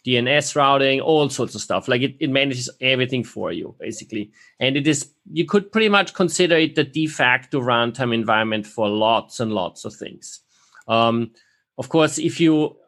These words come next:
like, need very large servers, you could go to wo-, just the older common approaches, which is a virtual machine. A virtual machine has its own operating system. A container doesn't.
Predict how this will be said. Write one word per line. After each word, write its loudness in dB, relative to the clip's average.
like, 0
need 0
very 2
large 2
servers, 0
you -6
could -4
go 2
to -6
wo-, -4
just -2
the 2
older 2
common 2
approaches, -2
which -8
is -12
a -2
virtual -2
machine. 0
A -6
virtual 2
machine 0
has 0
its -6
own 0
operating 0
system. -2
A -2
container 0
doesn't. -2